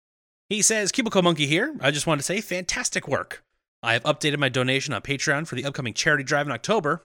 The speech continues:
However, in light of recent comments made in the podcast, my attorneys have advised me that to state <laughs> that my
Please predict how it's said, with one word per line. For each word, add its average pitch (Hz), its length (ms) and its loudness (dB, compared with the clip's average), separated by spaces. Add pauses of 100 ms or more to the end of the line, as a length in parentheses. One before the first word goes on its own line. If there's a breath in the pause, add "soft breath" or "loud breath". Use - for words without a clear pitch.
However, 123 500 2
in 120 180 -4
light 165 180 2
of 131 120 -2
recent 147 300 0
comments 135 400 -2
made 143 120 2
in 120 60 -2
the 95 60 -8
podcast, 127 560 -2 (300 soft breath)
my 123 80 -2
attorneys 202 420 0
have 123 100 0
advised 104 400 0
me 113 140 -4 (800 soft breath)
that 143 160 4
to 151 100 4
state 190 520 4 (180)
<laughs> - 160 -12
that 151 140 0
my 123 180 2